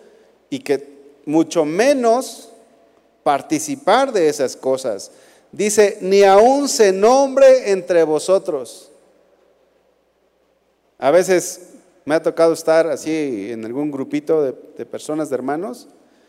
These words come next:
y luego dicen, "Ay, hermano, mire, con su permiso, voy a decir algo". Digo, "Pues uno, ¿quién es para dar permiso, no?". "Bueno, a-, aquí está el pastor, pero vo-, voy a,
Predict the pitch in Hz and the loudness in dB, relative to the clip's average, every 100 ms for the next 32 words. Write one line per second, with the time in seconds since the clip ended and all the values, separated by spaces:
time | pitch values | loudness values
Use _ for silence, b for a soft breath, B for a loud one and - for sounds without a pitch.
0 | b b b b b _ _ - 131 151 | b b b b b _ _ -8 0 2
1 | 156 151 151 147 151 - 220 226 196 196 | 2 2 0 -4 -6 -10 -6 -4 -2 -4
2 | 202 208 233 226 185 160 170 160 151 208 | -4 -2 0 0 -2 -4 -4 -2 -2 -2
3 | 262 190 160 202 214 185 196 190 185 139 | -2 0 2 2 2 0 2 2 2 0
4 | 104 - B B - 127 131 127 185 214 | -4 -8 B B -16 -14 -12 -8 -6 -6
5 | 214 208 208 208 190 202 202 175 233 254 | -6 -6 -4 2 4 4 0 -2 -2 -2
6 | 180 185 311 294 - - - _ _ _ | -2 0 -2 -4 -16 -20 -20 _ _ _
7 | _ _ _ _ _ _ _ _ _ _ | _ _ _ _ _ _ _ _ _ _
8 | _ _ _ 196 240 226 - - - 160 | _ _ _ 2 4 4 -2 -10 -10 -10
9 | 170 254 254 294 285 262 269 269 254 208 | -6 -6 0 2 4 4 4 4 4 4
10 | 233 220 214 254 240 202 185 | 0 2 4 6 4 2 -2